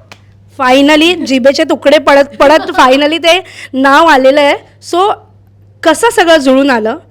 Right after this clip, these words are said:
Speaker 1: आणि हे नावापर्यंत पाठ करायला वेळ लागला की, मग, म्हणजे मी कालपासून विचार करते की मी हे बरोबर घेईन की नाही नाव.
Speaker 2: नाही, सुपर्ब. तू मस्त पहिल्याच प्रयत्नात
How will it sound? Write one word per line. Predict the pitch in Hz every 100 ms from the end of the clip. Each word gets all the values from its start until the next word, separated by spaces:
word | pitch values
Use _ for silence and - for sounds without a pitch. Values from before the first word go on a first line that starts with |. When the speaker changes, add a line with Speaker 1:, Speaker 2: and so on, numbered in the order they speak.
| _ -
Speaker 1:
आणि | 247
हे | 285 339
नावापर्यंत | 311 240 226 277 294 302 311 - 320 - _ _
पाठ | 285 285 285
करायला | 285 294 285 302 -
वेळ | 254 254 262
लागला | 277 262 277 277
की, | 277
मग, | 262 262 254
म्हणजे | 277 302
मी | 339 285 349 349 415 - - - -
कालपासून | 302 359 427 427 427 415
विचार | 359 311 339
करते | 349 330 320 339
की | 359
मी | 349
हे | 330
बरोबर | 339 277 285 311
घेईन | 302 277 254 254
की | 302
नाही | 277 247
नाव. | 262 226 202 - - - - -
Speaker 2:
नाही, | 220
सुपर्ब. | 196 202 202 202 220
तू |
मस्त | 214 208 - 254 254 247 _
पहिल्याच | 214 214 262
प्रयत्नात | - 220 214 214 240